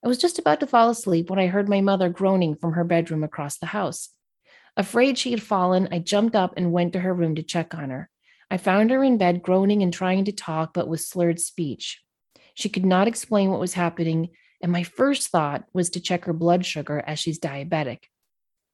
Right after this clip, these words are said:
It was dangerously low, so I called nine one one and tried to give her some juice to help raise her sugar. Their paramedics arrived and they transported her to a nearby hospital,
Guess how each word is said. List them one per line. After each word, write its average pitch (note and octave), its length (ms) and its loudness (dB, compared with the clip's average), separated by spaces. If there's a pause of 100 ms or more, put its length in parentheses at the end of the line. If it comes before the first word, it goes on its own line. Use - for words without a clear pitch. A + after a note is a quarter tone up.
(200)
It E3+ 80 2
was D#3 180 -4
dangerously D3 720 0
low, C#3 320 -6 (320)
so - 180 -2
I F3 80 4
called F#3+ 320 2
nine F#3 300 4
one F#3 180 4
one D3 320 -2 (300)
and E3 160 0
tried F3+ 240 2
to G3+ 60 0
give E3+ 200 2
her E3 100 -4
some D#3+ 220 -2
juice D3+ 340 -2
to - 80 -10
help E3 200 -2
raise C#3+ 240 -6
her F3 80 -6
sugar. F3+ 500 -4 (500)
Their F#3+ 120 2
paramedics A3 680 2
arrived D#3 340 0
and E3 80 -2
they E3 100 -2
transported F#3 680 -4
her D3+ 220 -2
to D#3+ 160 -6
a - 20 -2
nearby D#3+ 320 0
hospital, D3 640 -6